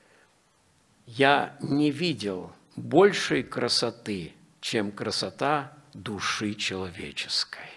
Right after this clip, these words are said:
Да и действительно это так. Увидеть красоту души человеческой — это, конечно, созерцание, превышающее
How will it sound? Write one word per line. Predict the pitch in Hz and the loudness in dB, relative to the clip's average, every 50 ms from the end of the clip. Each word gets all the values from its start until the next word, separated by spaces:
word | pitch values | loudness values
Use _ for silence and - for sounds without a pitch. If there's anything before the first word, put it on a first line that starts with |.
| - - - - - _ _ _ - _ _ _ - _ - _ _ _ _ _ - | -20 -20 -20 -20 -20 _ _ _ -20 _ _ _ -20 _ -20 _ _ _ _ _ -18
Да | - 98 107 | -6 -2 0
и | 107 104 | 0 0
действительно | 92 101 95 - - - - 104 117 165 165 160 - 160 147 | 0 -2 -2 -2 -2 -2 -4 -2 -2 -2 -4 -4 -6 -6 -4
это | 143 135 - 131 123 | -4 -4 -2 -4 -4
так. | 120 - - - 87 - - - - - - - - _ _ _ _ _ - - - - - - - - - - - - - - _ | -6 -8 -10 -10 -8 -8 -10 -12 -14 -18 -18 -18 -20 _ _ _ _ _ -20 -20 -20 -20 -20 -20 -20 -20 -20 -20 -20 -20 -20 -20 _
Увидеть | - 135 - 120 143 156 143 127 - - | -6 -6 0 2 2 4 4 2 0 0
красоту | - 127 127 - - 147 - - 156 131 | 0 0 2 2 2 2 2 2 0 0
души | 110 117 107 - - 151 | 0 -4 -4 0 0 0
человеческой — | 143 - 127 107 101 101 120 180 196 - 170 151 - - - 104 92 87 - - | 0 0 0 0 2 2 2 2 2 2 2 2 2 0 0 -4 -10 -12 -2 4
это, | 127 127 123 - 117 101 | 4 6 6 4 0 -2
конечно, | - - 120 107 120 151 151 - 165 147 | -2 0 2 2 2 2 2 2 0 0
созерцание, | - 151 131 123 143 139 139 - - 131 139 131 123 117 120 120 104 | 2 0 2 2 0 0 0 -2 2 2 2 4 2 2 0 0 -2
превышающее | - - - 104 98 98 - - 113 113 110 107 104 - - - 110 107 104 - | -4 -4 -4 -2 -2 -2 -2 0 2 2 4 2 2 0 -2 -2 -2 -2 -4 -4